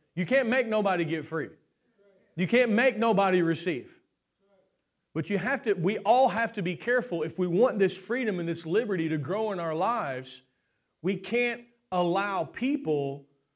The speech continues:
to wrap snares around our legs. Listen, you're not trying to get votes. You're not running for Christian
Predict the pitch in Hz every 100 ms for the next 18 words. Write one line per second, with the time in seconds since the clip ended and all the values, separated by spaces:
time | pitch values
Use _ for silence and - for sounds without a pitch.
0 | _ _ _ _ - 185 151 131 190 240
1 | - - 165 175 262 285 156 165 165 180
2 | 190 220 233 269 320 285 185 - - -
3 | _ _ _ - 311 - 208 123 - _
4 | - 220 302 294 262 - 294 277 226 151
5 | 262 214 165 131 165 165 - - - -
6 | - _ _ _ _ _ _ _ _ _
7 | _ 160 233 254 240 214 208 233 208 190
8 | - 175 156 - - 214 208 - 170 147